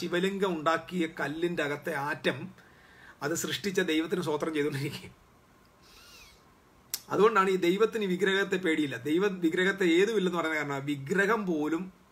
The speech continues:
അത്യുന്നതനായ ദൈവത്തിൻ്റെ സ്തുതി ആ വിഗ്രഹത്തിൽ നിന്ന് പോകുന്നുണ്ട്.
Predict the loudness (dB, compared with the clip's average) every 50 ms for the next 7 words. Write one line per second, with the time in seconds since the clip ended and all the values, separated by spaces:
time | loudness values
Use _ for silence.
0 | _ -8 -8 -6 0 2 2 2 4 2 2 2 2 2 2 0 0 0 2 2
1 | 2 2 0 -4 -2 0 0 2 2 0 -2 -2 -4 -6 -4 -2 -2 0 -2 -2
2 | -4 -6 -10 -16 -20 -20 -20 -20 -20 -6 0 2 4 4 2 0 -4 -2 4 4
3 | 4 4 4 0 -2 -2 -2 0 2 2 2 2 2 0 -4 -8 -14 -18